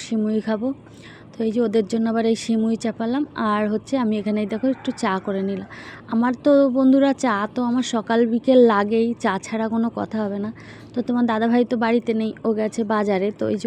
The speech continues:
আমার মতো এক কাপ চা করে নিলাম, আর তোমার দাদাভাইয়ের জন্য করে রেখে দিলাম, ও যখন আসবে ওকে গরম করে দেবো। আর এই যে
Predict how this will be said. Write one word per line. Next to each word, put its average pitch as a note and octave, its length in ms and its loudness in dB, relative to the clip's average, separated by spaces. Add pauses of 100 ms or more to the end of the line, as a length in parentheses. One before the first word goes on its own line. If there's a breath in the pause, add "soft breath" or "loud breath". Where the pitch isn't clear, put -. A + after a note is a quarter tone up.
আমার G#3+ 320 -2
মতো G#3+ 180 -6
এক G3+ 140 -2
কাপ G#3+ 140 0 (100)
চা G3+ 100 -2 (140)
করে G#3+ 220 0
নিলাম, A#3+ 300 0
আর B3 120 -4
তোমার G#3 220 -4
দাদাভাইয়ের G#3 440 -4
জন্য A#3+ 160 2 (120)
করে A#3 180 0
রেখে G#3 280 -2
দিলাম, G3+ 280 0 (540 loud breath)
ও - 60 -2
যখন A3+ 340 0
আসবে C4+ 360 4
ওকে C4+ 220 0
গরম G3 240 0
করে G3 240 -2
দেবো। F#3+ 140 -6 (120)
আর G3+ 100 -8
এই G3+ 120 -2
যে G#3 120 -4